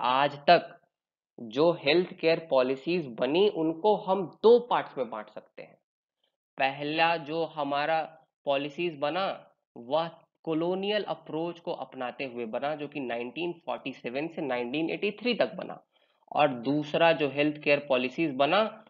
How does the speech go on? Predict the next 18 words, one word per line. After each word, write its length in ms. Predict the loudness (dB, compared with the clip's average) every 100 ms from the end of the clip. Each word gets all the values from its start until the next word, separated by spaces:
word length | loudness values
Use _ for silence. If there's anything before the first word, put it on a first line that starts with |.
| _ _ _ _ -8
उसमें 480 | -6 -4 4 4 4
हमने 400 | 2 0 4 4
indianization 960 | 4 -2 2 4 4 2 -2 -2 -2 -2
किया, 260 | -2 -2
उसमें 380 | -2 -6 -2 -2
हमने 380 | 0 -2 2 0 0 -18 _ -6
अपने 260 | -4 2 0
भारत 480 | 0 0 2 2 0
के 80 | -6
system 420 | -6 -4 -2 -2
को 360 | 2 0 0 -10 -4
improve 440 | -4 -2 0 2 2
करने 340 | 0 0 0 -2
का 200 | 0 -2 -4 -20 _ _
और 300 | 2 2 -2
indigenous 680 | -2 2 2 4 4 4 0
system 340 | -8 0 0 2
को 160 | 0